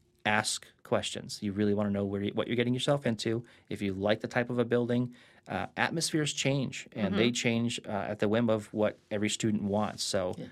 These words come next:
Speaker 1: don't base it just on that.
Speaker 2: Okay. Um, I was gonna ask something, but it's gone, so hopefully it'll float back through my <laughs> head at some point in time.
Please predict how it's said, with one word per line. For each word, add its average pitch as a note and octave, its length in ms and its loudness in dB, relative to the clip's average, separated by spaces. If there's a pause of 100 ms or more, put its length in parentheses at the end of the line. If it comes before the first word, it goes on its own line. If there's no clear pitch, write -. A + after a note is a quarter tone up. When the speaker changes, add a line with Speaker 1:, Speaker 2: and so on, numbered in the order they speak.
(200)
Speaker 1:
don't A2 380 0
base A#2+ 320 4
it - 140 -2
just G#2 320 0
on G#2 160 2
that. - 320 -4 (720)
Speaker 2:
Okay. E3+ 300 -6 (400)
Um, G3+ 420 2 (600)
I G#3 60 -6
was F3 120 -6
gonna F3 200 -2
ask E3+ 200 -2
something, E3+ 300 -4
but E3 100 -2
it's D#3+ 160 -6
gone, E3 240 -4
so D#3+ 140 -4
hopefully F3+ 380 0
it'll F3 140 2
float F#3+ 280 2
back - 260 2
through F#3+ 120 -2
my E3+ 180 2
<laughs> - 60 -2
head G#3 160 2
at - 140 -4
some F3 220 -6
point - 240 -4
in G3 80 -10
time. E3+ 220 -4